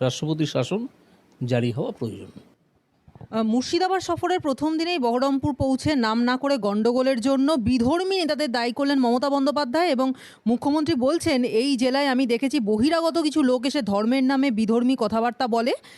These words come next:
Speaker 2: আমি কোনো সম্প্রদায়কে এজন্য দোষ দেব না। কয়েকজন ধর্মীয় নেতা সেজেছে যারা পালে বাঘ না পড়লেও সেই বাঘ, বাঘ বলে চিৎকার করে রাজনৈতিক ফায়দা নেয়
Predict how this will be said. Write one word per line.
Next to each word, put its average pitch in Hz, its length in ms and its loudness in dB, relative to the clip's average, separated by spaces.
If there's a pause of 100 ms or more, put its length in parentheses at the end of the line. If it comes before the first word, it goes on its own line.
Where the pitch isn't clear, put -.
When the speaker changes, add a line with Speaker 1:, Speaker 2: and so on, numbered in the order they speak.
(200)
Speaker 2:
আমি 240 240 0
কোনো 339 240 0
সম্প্রদায়কে 294 760 0
এজন্য 262 320 2
দোষ 208 220 2
দেব 254 200 2
না। 302 120 0 (100)
কয়েকজন 247 420 0
ধর্মীয় 269 440 2
নেতা 320 220 0
সেজেছে 285 360 -2
যারা 262 300 0 (1120)
পালে 269 360 0
বাঘ 254 320 0
না 226 240 2
পড়লেও 320 500 0
সেই 294 200 2
বাঘ, 233 240 -2
বাঘ 240 200 -4
বলে 262 180 -2
চিৎকার 262 340 -2
করে 277 160 0
রাজনৈতিক 233 460 0
ফায়দা 262 360 -2
নেয় 214 180 -2